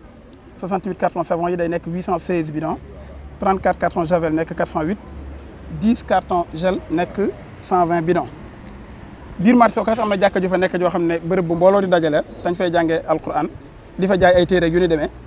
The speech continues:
danañ leen jox deux cartons savon de vingt-quatre, ak benn carton de douze bu javel ak benn carton de douze bu gel. Loolu mooy li nga xam ne moo aju ci ni ñu ko bëgg a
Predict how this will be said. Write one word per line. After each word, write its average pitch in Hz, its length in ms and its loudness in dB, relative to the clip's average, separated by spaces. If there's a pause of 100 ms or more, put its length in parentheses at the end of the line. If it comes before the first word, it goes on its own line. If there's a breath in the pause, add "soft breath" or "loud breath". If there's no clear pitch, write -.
danañ 185 240 2
leen 180 140 2
jox 175 140 -2 (200)
deux 180 180 -2
cartons 175 320 2
savon 156 280 0
de 156 80 0
vingt-quatre, 160 360 -2 (680 loud breath)
ak 175 120 2 (180)
benn 175 220 0
carton 170 440 0 (140)
de 165 140 -4
douze 160 240 -2
bu 160 100 -4
javel 160 300 0 (160)
ak 165 80 -4
benn 165 220 -2
carton 170 280 -2
de 151 60 -6
douze 156 220 -6
bu 165 160 -4 (140)
gel. 156 220 0 (1080)
Loolu 208 260 4
mooy 202 200 4
li 190 100 0
nga 208 80 -2
xam 180 200 -2
ne 175 180 -2 (420)
moo 175 200 -4
aju 185 220 0
ci - 80 -8
ni 185 80 -4
ñu 185 80 -4
ko 175 120 -4
bëgg 165 180 -2
a 170 80 2